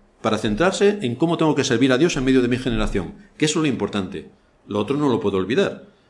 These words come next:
no po-, puedo ir como una andrajosa, pero lo importante es tener un espíritu afable y apacible. Pedro las describe como mujeres que esperaban en Dios, es decir,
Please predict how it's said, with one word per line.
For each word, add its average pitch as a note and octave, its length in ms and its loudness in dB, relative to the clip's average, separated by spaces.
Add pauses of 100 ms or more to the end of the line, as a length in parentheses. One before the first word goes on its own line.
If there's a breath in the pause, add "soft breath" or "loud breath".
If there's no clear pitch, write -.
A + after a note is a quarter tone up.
(140)
no G#2 120 -4
po-, G2+ 220 -2
puedo A2 180 0
ir A2 120 0
como A2 160 -2
una A2 100 2
andrajosa, G#2 640 -4 (320 loud breath)
pero A2 160 -2
lo G#2 80 2
importante G#2 480 -2
es F#3+ 100 -4
tener D#3 200 -2
un D3+ 100 -2
espíritu C3+ 400 -4
afable B2 300 -2
y A#2 60 2
apacible. F#2+ 560 -8 (720)
Pedro F#3+ 240 6
las G3+ 180 6
describe F#3 640 2 (480 loud breath)
como B2+ 220 4
mujeres G3+ 500 6
que G3+ 460 4
esperaban F#3+ 960 6
en C#3+ 240 6
Dios, D#3 500 4 (300)
es F3 160 2
decir, F#3+ 580 4